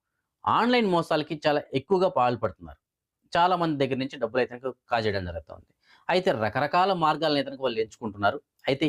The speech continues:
ఇప్పుడు కొత్త మార్గం ఏమిటంటే, మన సబ్స్క్రైబర్ మనకు అందించిన సమాచారం మేరకు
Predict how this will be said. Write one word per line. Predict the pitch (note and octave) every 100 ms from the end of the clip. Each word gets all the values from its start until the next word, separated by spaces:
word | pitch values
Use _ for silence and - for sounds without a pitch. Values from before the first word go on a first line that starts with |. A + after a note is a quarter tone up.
| -
ఇప్పుడు | B2 C#3 -
కొత్త | E3 - A3+
మార్గం | G#3 E3 D3+ D3
ఏమిటంటే, | C3+ C#3+ C3 B2+ C#3 _ _ _ _ _ _
మన | G#2 C3+
సబ్స్క్రైబర్ | D#3 D#3+ - - G3+ E3
మనకు | C#3+ F3
అందించిన | E3 E3 D#3+ C#3+
సమాచారం | C#3+ C3 B2+ - A2+
మేరకు | G2 F2